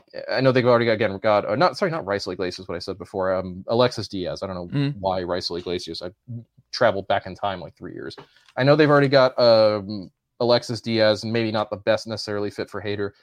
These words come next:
Speaker 1: but I think a team on that kind of cusp, you know, a team that
Speaker 2: Mm.
Speaker 1: feels like it's in that, uh,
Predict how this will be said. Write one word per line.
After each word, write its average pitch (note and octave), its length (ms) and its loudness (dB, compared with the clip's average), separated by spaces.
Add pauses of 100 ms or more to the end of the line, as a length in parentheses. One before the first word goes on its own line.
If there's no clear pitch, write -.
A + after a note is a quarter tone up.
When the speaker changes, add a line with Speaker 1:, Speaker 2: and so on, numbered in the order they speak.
(140)
Speaker 1:
but C#3+ 120 0
I C#3+ 40 0
think F3+ 160 4
a - 20 0
team C#3+ 460 -2
on B2 260 2
that A#2+ 200 -4
kind A2 260 -8
of F#2 100 -14
cusp, - 380 -10
you G2 80 -14
know, G2 80 -12
a F#2 40 -10
team A#2 260 -10
that A2+ 100 0
Speaker 2:
Mm. A2 100 -2
Speaker 1:
feels B2 240 -2
like A#2 120 -8
it's A2 180 -10
in A2+ 240 -6
that, G#2+ 260 -2 (540)
uh, G#2 240 0